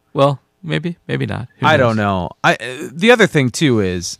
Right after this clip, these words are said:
Speaker 2: there's no way he can keep up with Bakhtiari. What he does is
Speaker 1: Yeah.
Speaker 2: magic.
Speaker 1: It is magic.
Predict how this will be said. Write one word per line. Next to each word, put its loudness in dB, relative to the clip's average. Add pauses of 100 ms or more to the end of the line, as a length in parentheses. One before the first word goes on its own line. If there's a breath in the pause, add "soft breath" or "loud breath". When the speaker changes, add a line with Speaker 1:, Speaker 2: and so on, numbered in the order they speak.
(140)
Speaker 2:
there's 0
no 6
way 4
he 0
can -4
keep -4
up -4
with -6
Bakhtiari. -2
What -2
he -2
does 0
is -8
Speaker 1:
Yeah. -2
Speaker 2:
magic. -4
Speaker 1:
It -4
is -8
magic. -6